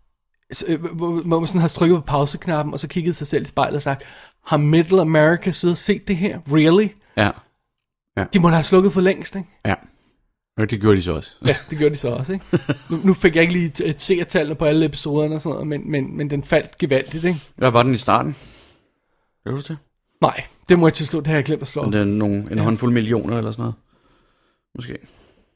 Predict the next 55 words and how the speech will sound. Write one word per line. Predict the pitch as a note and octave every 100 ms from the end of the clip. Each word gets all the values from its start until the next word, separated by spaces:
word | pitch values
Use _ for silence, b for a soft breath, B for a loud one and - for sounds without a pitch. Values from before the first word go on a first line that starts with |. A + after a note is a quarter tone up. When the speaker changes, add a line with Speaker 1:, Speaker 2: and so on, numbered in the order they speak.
| -
Speaker 1:
Jeg, | -
jeg | E3
har | F3+
ingen | F#3
fornemmelse | - F#3 F3+ F3+ -
af, | D#3+
hvad, | D#3+ D#3+ D#3+
hvad | D#3
seertallene | - D#3+ - D3 B2+
burde | E3+ D#3
være, | C#3+ D3
og | D3+
hvad | C#3+
de | C#3+
var. | C3+ C#3 - -
Men | D3+
altså, | C#3 C3+
de | D3+
på | D#3+
et | C#3+
tidspunkt | F#3 G#3+ D3
rykkede | D3+ D3 F#3+
Speaker 2:
Det | A2
er |
Speaker 1:
de | C3
Speaker 2:
en | A#2
network-serie, | A2 G#2 A2+ G#2 - G#2 - G2
så, | G#2+ G2 -
så | -
den, | G#2 A2 G#2+ A#2
de |
har | G#2+
gerne | A2 A2 G#2
lidt | A2
flere | - A2 G#2+
seere | - - G2+ G#2
end | G2+ G2
Satellite, | - G#2+ G2+ G2 G2 G2+
Satellite, | - A2 G#2 G#2 G2+
eller | G#2
hvad | G2+
det | G2
hedder, | G#2 - G#2
cable-serie. | G2+ G2+ - - - - G#2+ A2 -
Speaker 1:
Ja, | F3+ D#3 F3+ F3+ E3+
øh, |
på | -
et | F3
tidspunkt | G3 F#3 F#3
så | E3
rykkede | E3+ E3+ F#3
de |
nu | E3+
til | - D3+
lørdag. | C#3+ C#3 C#3+